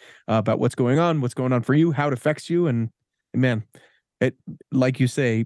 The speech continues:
uh, eyes glued to not only the coverage, but to see what's going to happen. And lots of people, I won't put you in that position, but lots of people speculating as to what the defense may be when it finally gets to, to, uh, to be that point and the, the finger pointing that may occur.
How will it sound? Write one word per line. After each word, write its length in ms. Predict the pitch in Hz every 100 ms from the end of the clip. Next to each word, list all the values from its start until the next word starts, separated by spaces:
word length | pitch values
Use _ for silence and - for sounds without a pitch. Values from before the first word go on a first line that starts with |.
| - 127
uh, 160 | 117 -
eyes 380 | 143 135 131
glued 520 | 123 135 135 131 123 -
to 220 | - 117
not 200 | 123 135
only 200 | 123 117
the 100 | 113
coverage, 420 | - 139 120 110 -
but 140 | 110
to 120 | -
see 280 | 110 120 117 113 -
what's 220 | 131 123
going 240 | 123 117 117
to 40 |
happen. 340 | 131 127 120
And 140 | 113 113
lots 260 | 156 170
of 80 | 147
people, 240 | - 131 131
I 140 | 165
won't 220 | 160 156 143
put 200 | 170 151
you 60 | 151
in 60 |
that 200 | 139 139
position, 380 | 143 131 123 120
but 220 | 120 120 - - -
lots 200 | 151 151
of 80 | 143
people 260 | 156 135
speculating 720 | 131 - 147 143 131 127 123 117
as 100 | -
to 120 | 131
what 200 | 127 -
the 60 | 127
defense 440 | 117 127 123 -
may 180 | 123 120
be 440 | 127 123 117 107 - - - _
when 160 | 120 120
it 100 | -
finally 300 | 117 117 113
gets 320 | 113 113 -
to, 320 | - 117 117 - -
to, 500 | - 120 113 113 117
uh, 220 | 113 117 -
to 100 | 117
be 120 | 123
that 200 | 117 -
point 260 | - 113 113
and 140 | 107
the, 160 | 110 - -
the 100 | 123
finger 320 | 113 147 127
pointing 380 | 123 156 139 143
that 120 | 139
may 200 | 139 143
occur. 360 | 135 - 151